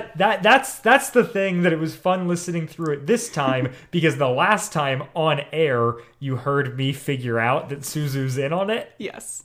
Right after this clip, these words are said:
Speaker 1: Yeah.
Speaker 2: That was, like, one of my favorite things in doing this show. <laughs>
Speaker 1: Yeah, that
Speaker 2: was
Speaker 1: gave him
Speaker 2: piecing together the mystery in real time.
Speaker 1: That gave him the first, like, bump of <laughs> what got him into doing the saga. Like, he was like,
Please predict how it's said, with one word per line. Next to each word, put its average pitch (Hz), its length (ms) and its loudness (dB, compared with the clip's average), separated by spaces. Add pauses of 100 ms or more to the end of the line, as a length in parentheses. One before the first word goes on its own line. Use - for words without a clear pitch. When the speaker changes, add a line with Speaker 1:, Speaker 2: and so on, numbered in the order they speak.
Speaker 1:
Yeah. 113 380 -6
Speaker 2:
That 147 180 2
was, 147 160 0
like, 143 260 0 (380)
one 135 340 0
of 143 60 -2
my 139 100 0
favorite 139 400 -2
things 143 280 0
in 147 120 0
doing 143 340 2
this 170 160 2
show. 214 680 2
<laughs> - 60 -20 (240)
Speaker 1:
Yeah, 131 300 0
that 135 140 0
Speaker 2:
was 220 100 4
Speaker 1:
gave 156 180 4
him 160 80 0
Speaker 2:
piecing 185 320 -2
together 185 360 2
the 160 100 -2
mystery 170 460 0
in 156 80 -2
real 156 220 2
time. 151 400 -2
Speaker 1:
That 160 220 4
gave 170 180 0
him 160 140 -4
the 135 80 -2
first, 139 580 -6
like, 127 320 -4
bump 135 480 -2
of 131 400 -2
<laughs> - 20 -12
what 180 400 4
got 202 220 6
him 202 140 6
into 202 640 0
doing 156 340 2
the 165 40 2
saga. 160 460 2
Like, 143 160 -2
he 156 60 -4
was 143 80 -6
like, 123 140 -4